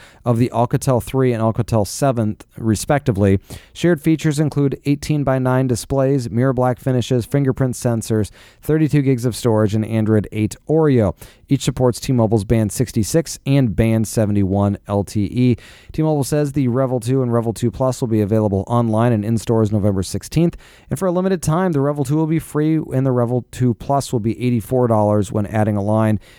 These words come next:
T-Mobile didn't announce the full retail price of either phone. Metro by T-Mobile already sells the Revel two Plus and as the Alcatel seven for a hundred and eighty dollars. And Essential Products on Tuesday said the magnetic snap-on headphone jack that it announced over the summer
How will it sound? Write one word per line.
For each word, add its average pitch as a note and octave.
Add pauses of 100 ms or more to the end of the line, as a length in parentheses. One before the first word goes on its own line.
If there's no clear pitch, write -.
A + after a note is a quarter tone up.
(100)
T-Mobile C#3
didn't A#2+
announce A2
the A2+
full B2
retail A2
price B2+
of G#2
either G#2+
phone. F#2+ (340)
Metro C3
by A2
T-Mobile G2+
already F#2
sells D#3
the C#3
Revel B2+
two B2
Plus A#2+
and A2
as C3
the A#2
Alcatel G2+
seven F#2+ (280)
for A#2+
a G2+
hundred G#2
and G#2+
eighty D#2
dollars. G2+ (580)
And F#3
Essential A3+
Products D#3
on D3+
Tuesday D3
said D#3
the D#3+
magnetic C#3+
snap-on D#3+
headphone D3+
jack B2
that B2
it A#2+
announced A#2+
over A#2+
the A2
summer A2